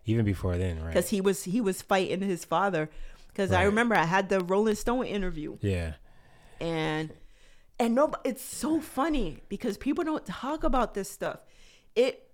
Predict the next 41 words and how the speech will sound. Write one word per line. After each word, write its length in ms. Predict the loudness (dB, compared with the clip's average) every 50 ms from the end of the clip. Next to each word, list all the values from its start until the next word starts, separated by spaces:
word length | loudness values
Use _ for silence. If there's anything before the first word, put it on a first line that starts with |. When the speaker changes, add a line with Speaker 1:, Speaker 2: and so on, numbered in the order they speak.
| -12 -6
Speaker 2:
I 100 | -2 0
remember 480 | 2 2 2 2 2 0 0 0 0 0
a 120 | 0 0 -2
section 480 | -2 -2 -2 -2 -2 -2 -4 -4 -2 -2
being 220 | -2 -2 -4 -4 -6
highlighted. 680 | -4 -2 -2 -2 0 0 -2 -2 -2 -2 -4 -4 -4
You 80 | -4 -2
know 160 | -2 -2 -2
how 180 | -2 -2 -4 -4
they 280 | -4 -4 -2 -2 -4
have 240 | -4 -4 -4 -4 -4
the 120 | -4 -6
interviews 520 | -6 -6 -8 -8 -10 -10 -10 -10 -10 -6 -2
and 100 | 0 0
then 140 | 2 2 0
Speaker 1:
Yeah. 60 | 0 -2
Speaker 2:
they 140 | -4 -6 -8
highlight 440 | -10 -8 -8 -6 -6 -4 -4 -4 -4
one 200 | -2 -2 -2 -2
Speaker 1:
Mm-hmm. 80 | -2 -2
Speaker 2:
section 280 | -4 -4 -6 -6 -8 -6
of 60 | -6
the 100 | -6 -4
interview. 360 | -4 -4 -4 -4 -4 -6 -6 -8 -12 -20 -20 -20 -20 -20 -20 -20 -20 -20 -20 -20 _ _ -20 -20 -20 -20 -18
So 200 | -6 0 2 4
he 260 | 4 4 2 0 0 -2
talked 540 | -4 -10 -10 -6 0 0 2 2 2 4 4
about 460 | 4 4 2 2 2 0 0 -2 -6
how 540 | -10 -6 -4 -2 0 0 0 0 -2 -4 -8 -14 _ _ _ -20
he 220 | -12 -4 0 2 4
didn't 220 | 4 4 4 4 2
wanna 240 | 2 2 2 2
have 300 | 2 2 0 0 -2 -4 -6
kids 720 | -6 -4 0 4 6 6 6 8 6 6 4 2 -8 -14 -20 -20 -20 -20 -12 -8
because 340 | -6 -6 -2 0 -2 0 0 0
it 80 | 0
reminded 520 | 2 2 2 2 0 0 0 2 2 4 4
him 140 | 2 2 2
of 140 | 0 -2 -2
his 160 | -2 -6 -8
father. 580 | -10 -8 -6 -4 -2 -2 -2 -2 -4 -6 -8